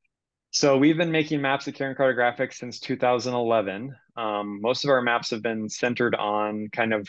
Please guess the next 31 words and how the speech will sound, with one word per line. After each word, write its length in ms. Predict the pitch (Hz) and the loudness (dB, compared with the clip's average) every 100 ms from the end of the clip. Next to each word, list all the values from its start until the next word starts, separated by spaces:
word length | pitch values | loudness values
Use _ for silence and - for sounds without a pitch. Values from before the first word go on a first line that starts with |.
| - _ _ _ _ - | -12 _ _ _ _ -14
Western 880 | 123 131 127 - 131 127 127 123 127 | 0 2 2 2 4 4 2 0 -2
Montana 640 | 120 120 139 135 151 165 | -2 0 2 2 2 0
and 300 | 117 110 107 | -2 -6 -2
Idaho. 500 | 113 135 147 170 180 _ | 2 4 4 2 0 _
So 220 | - 120 | -6 -4
the 80 | 104 | -4
Selway 440 | - 131 127 120 | 0 4 4 4
Bitterroot, 440 | 160 156 156 156 156 - | 2 2 2 2 -2 -8
the 80 | |
Bob 240 | 110 117 113 | -2 -2 0
Marshall, 640 | 131 131 - 127 123 123 _ _ _ _ _ - | -2 -2 -2 0 0 -4 _ _ _ _ _ -8
uh, 180 | 104 101 | -4 -2
the 100 | 101 | 0
Rattlesnake, 720 | 120 131 127 - 131 127 123 | 4 4 2 -2 -4 -4 -4
the 60 | - | -8
Missions, 640 | 107 120 - 120 117 117 - | -6 -4 -2 -2 -4 -4 0
that, 180 | 107 - - | 0 -2 -8
those 300 | 117 117 131 | -2 0 2
areas 340 | 123 120 110 | 4 4 4
over 160 | 110 110 | 2 2
there 160 | 110 | 2
is 100 | 107 | 2
kind 160 | - 110 | -2 -4
of 60 | |
where 140 | 104 104 | -2 -2
we've 120 | 101 | 0
been. 200 | 117 120 | -2 -2
So 160 | - 107 | -2 -2
this 200 | 117 123 | -2 -2
was 220 | 110 104 | -2 0
certainly 560 | 143 143 131 120 110 | 2 2 2 -4 -4